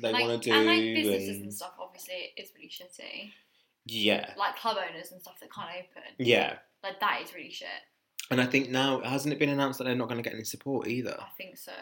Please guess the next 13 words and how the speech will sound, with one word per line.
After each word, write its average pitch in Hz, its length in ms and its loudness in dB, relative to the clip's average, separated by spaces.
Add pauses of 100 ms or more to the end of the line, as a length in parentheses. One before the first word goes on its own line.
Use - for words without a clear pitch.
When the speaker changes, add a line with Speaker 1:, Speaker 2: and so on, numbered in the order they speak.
Speaker 1:
for 247 80 4
that? - 400 0
And 117 220 -4
I 120 120 0
think 120 280 0
that 123 200 6
is 101 180 -2
absolutely - 540 -2
Speaker 2:
And - 20 2
that 104 280 4
is - 40 -6
Speaker 1:
awful. - 120 0 (220)
Speaker 2:
appalling, 92 320 -12